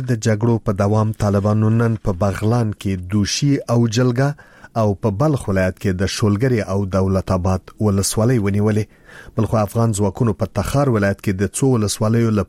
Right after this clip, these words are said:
پرله پسې سقوط وروسته بیرته پر بنګي او خاجغار ولسوالیو ولکه ټینګه کړې. په همدې حال کې د ملي دفاع سرپرست وزیر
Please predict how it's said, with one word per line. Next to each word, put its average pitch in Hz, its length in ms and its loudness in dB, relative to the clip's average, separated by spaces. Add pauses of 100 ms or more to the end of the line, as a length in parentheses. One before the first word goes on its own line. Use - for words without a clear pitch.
پرله 139 240 0 (100)
پسې 104 200 -2 (100)
سقوط - 360 -2
وروسته 135 360 0 (500)
بیرته 120 300 -2 (160)
پر 98 120 0 (120)
بنګي 107 340 2 (380)
او 107 40 2 (240)
خاجغار 110 520 0
ولسوالیو 98 600 0
ولکه 110 300 0
ټینګه 104 360 0
کړې. 110 160 2 (1900)
په 107 140 2
همدې 113 200 2
حال 120 160 -2
کې 131 80 2 (120)
د 113 320 -2
ملي 117 240 2
دفاع - 240 -2
سرپرست 110 580 -2
وزیر 113 320 0